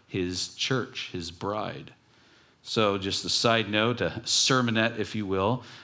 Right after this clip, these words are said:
will you do what it takes for somebody else to come to know the Lord, even if you do not get the reward, even if you don't see it? If you've served in ministry in any capacity,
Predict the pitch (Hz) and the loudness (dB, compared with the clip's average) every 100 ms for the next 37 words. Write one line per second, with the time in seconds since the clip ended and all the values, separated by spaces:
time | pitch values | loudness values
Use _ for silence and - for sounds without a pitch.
0 | - 101 107 127 117 120 113 107 104 - | -6 0 2 2 2 2 4 2 0 -2
1 | 104 98 117 - - - - _ _ _ | 0 0 -2 -8 -10 -10 -14 _ _ _
2 | 107 - 101 104 95 85 - - 92 90 | -8 -4 -4 -4 -4 -6 -8 -10 -8 -6
3 | 87 87 87 87 90 87 101 101 107 95 | -6 -4 -4 -4 -4 -4 -6 -4 -4 -6
4 | 95 98 98 95 85 82 - - 80 82 | -8 -8 -6 -6 -4 -4 -8 -12 -12 -12
5 | - - _ _ _ _ _ _ _ - | -16 -20 _ _ _ _ _ _ _ -12
6 | 82 98 78 - - _ _ 104 107 113 | -10 -8 -8 -8 -12 _ _ -4 0 -2
7 | - 90 92 90 82 87 - - _ _ | -2 -6 -6 -4 -4 -6 -10 -20 _ _
8 | - - 117 95 92 123 143 131 - - | -12 -2 0 0 2 2 2 -2 -8 -18
9 | - - - 143 147 143 120 120 143 143 | -14 -2 4 6 6 2 2 4 4 2
10 | - 151 120 113 - 156 160 156 117 - | 4 4 4 0 2 4 4 0 0 2
11 | 131 143 127 143 160 175 - | 2 2 0 2 2 0 -6